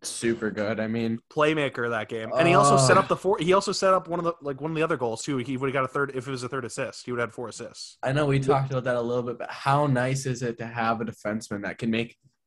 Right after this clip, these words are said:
Speaker 1: like, super clean escape moves now? Like, Hronek's, like, good with the, decent with the puck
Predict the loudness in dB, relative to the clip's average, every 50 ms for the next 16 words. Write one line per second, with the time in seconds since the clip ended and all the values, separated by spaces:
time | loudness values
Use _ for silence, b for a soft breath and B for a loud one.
0 | _ 2 2 2 2 0 0 0 2 2 2 0 -2 -2 -2 -4 -4 -2 -4 -6
1 | -8 -10 -14 -6 -2 -2 0 0 -2 -2 -2 -2 -2 -2 -4 -4 -2 0 2 2
2 | 2 0 -2 B B B B B B B -2 -2 0 0 0 0 2 4 4 4
3 | 4 2 0 -2 -4 -8 -6 -6 -6 -4 -4 -2 0 0 0 -2 -4 -10 -12 _
4 | _ _ -6 -6 -4 -4 -4 -4 -6 -6 -10 -8 -4 -2 0 0 -2 -4 -10